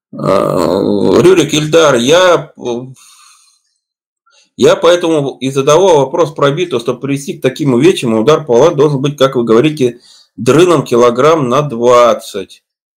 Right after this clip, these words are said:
Ну, если в палатке они применяли, э, э, получили травмы, то вполне может быть, да,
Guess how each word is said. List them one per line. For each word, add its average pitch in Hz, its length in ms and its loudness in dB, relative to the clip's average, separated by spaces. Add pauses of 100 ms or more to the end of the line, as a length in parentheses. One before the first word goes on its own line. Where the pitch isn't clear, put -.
(580)
Ну, 147 160 0
если 151 300 -2
в 147 100 -6
палатке 175 480 0
они 117 160 -2
применяли, 123 680 -2
э, 104 440 0
э, 101 40 0
получили 120 840 -2
травмы, 156 400 0
то 196 260 -2
вполне 131 400 -2
может 139 320 -4
быть, 143 220 -6
да, 135 340 -2